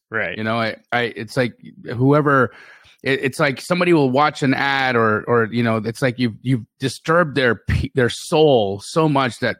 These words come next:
Speaker 2: for five seconds they had to see your face talking about something that they'll tell you to, you know, contort your body in whichever way and, and, and just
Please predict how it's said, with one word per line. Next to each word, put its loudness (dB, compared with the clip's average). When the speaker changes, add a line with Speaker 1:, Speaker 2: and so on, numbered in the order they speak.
Speaker 2:
for -2
five 0
seconds -2
they 2
had 2
to -8
see -6
your 0
face -2
talking 0
about 0
something -2
that -4
they'll 4
tell 0
you 2
to, 2
you 0
know, 2
contort 2
your 2
body 2
in 0
whichever 2
way 0
and, -4
and, 0
and 0
just -4